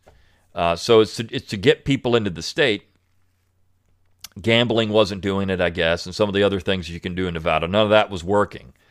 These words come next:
The tourist industry is way down, so they're gonna try to get tech companies. It's way down because,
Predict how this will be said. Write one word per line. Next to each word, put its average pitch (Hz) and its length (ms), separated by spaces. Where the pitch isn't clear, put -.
The - 80
tourist 123 340
industry 92 380
is 82 100
way 90 220
down, 113 320
so 110 180
they're 139 120
gonna 156 180
try 131 180
to 117 60
get 110 180
tech - 240
companies. 85 440
It's 87 100
way 135 180
down 151 300
because, 113 480